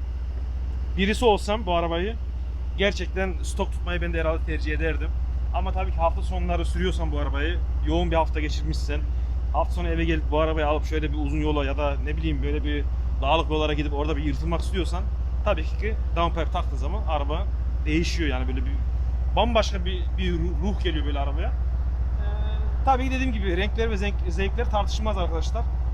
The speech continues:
Ben şahsen atardım downpipe'ı. Sinan atmam dedi. Ee, yine birkaç tane daha arkadaş konuştu. Ben bu arabanın orijinal sesini aslında daha çok beğeniyorum falan diye ama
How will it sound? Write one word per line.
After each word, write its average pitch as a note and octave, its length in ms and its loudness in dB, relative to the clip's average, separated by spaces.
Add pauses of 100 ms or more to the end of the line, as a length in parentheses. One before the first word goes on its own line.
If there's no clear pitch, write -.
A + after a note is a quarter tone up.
(120)
Ben C4+ 140 4
şahsen B3 400 2
atardım G#3+ 460 0
downpipe'ı. F3 600 0
Sinan G#3+ 280 0
atmam G#3+ 400 0
dedi. G3+ 160 0
Ee, - 1120 0 (680)
yine G3+ 160 0
birkaç G3 220 0
tane G3+ 180 -2
daha G3+ 120 2
arkadaş F#3+ 420 0 (600)
konuştu. D#3+ 380 0
Ben E3 160 2
bu E3 60 2
arabanın E3 280 0
orijinal D#3+ 260 0
sesini D#3+ 320 -2
aslında - 240 0
daha D#3 120 2
çok D#3 180 0
beğeniyorum C#3+ 320 0
falan C#3+ 160 0
diye A#3 100 0
ama E3+ 180 0